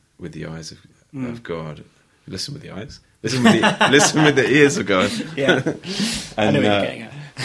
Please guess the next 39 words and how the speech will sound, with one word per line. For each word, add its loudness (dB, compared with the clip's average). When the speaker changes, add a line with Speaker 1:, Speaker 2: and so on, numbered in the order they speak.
Speaker 1:
and, 0
and -2
see, -2
see -2
things -2
from -4
his -4
perspective. -6
Speaker 2:
See -2
Speaker 1:
And -2
Speaker 2:
things -2
Speaker 1:
then -6
Speaker 2:
with -4
the -6
ears -6
of -14
God, -10
yeah. -12
Speaker 1:
Yeah. 2
Speaker 2:
<laughs> -14
Speaker 1:
And, -4
and -2
speak -4
hope -4
where -4
there's -8
hopelessness. -14
Speaker 2:
Mm. -10
Speaker 1:
Um, -14
you -16
know. -14
Speaker 2:
Yeah, -2
I -2
think -2
that's -4
really -2
interesting. -6
I, -12
uh, -14